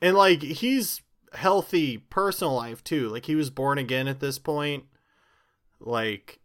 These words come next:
if you look at Sting in ninety-eight, dude, look, like, if you look up pictures of Wolfpack Sting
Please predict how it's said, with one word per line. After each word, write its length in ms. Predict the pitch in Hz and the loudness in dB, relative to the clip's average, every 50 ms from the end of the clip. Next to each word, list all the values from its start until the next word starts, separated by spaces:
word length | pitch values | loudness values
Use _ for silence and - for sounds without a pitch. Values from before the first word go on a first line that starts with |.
| _ | _
if 240 | - 165 151 135 - | 0 0 0 0 0
you 140 | 185 214 247 | -2 4 8
look 200 | 254 247 247 - | 8 8 8 8
at 160 | 226 185 - | 4 0 0
Sting 320 | - - - 165 160 165 170 | -2 0 0 2 2 2 0
in 120 | 160 143 | 0 0
ninety-eight, 760 | 135 131 135 139 135 135 135 123 113 113 113 123 139 139 - - _ _ _ _ _ _ _ _ _ _ _ _ _ _ _ _ _ _ _ _ _ _ - | -2 -2 -2 -4 -4 -4 -4 -2 -2 -2 -2 -4 -6 -10 -14 -20 _ _ _ _ _ _ _ _ _ _ _ _ _ _ _ _ _ _ _ _ _ _ -4
dude, 480 | 147 147 147 147 147 135 127 131 - | -2 0 0 0 0 -2 -6 -10 -10
look, 340 | 135 135 131 131 131 131 - | -6 -2 -2 0 0 -2 0
like, 200 | 156 160 160 156 | 0 2 2 2
if 160 | 165 151 - | 0 -2 -2
you 120 | 180 208 226 | -2 0 4
look 240 | 214 214 202 202 208 | 4 4 4 4 2
up 180 | 202 - - | 0 0 0
pictures 360 | - - 160 - - 175 143 | -2 -2 -2 -2 -2 -2 0
of 120 | 151 127 113 | -2 -2 -2
Wolfpack 580 | 113 120 127 135 135 - - 175 170 170 - | -2 -4 -4 -4 -4 -2 0 2 2 0 0
Sting 480 | - - - 190 185 185 185 190 196 202 | -4 -6 -4 -2 -2 -2 -2 -4 -8 -12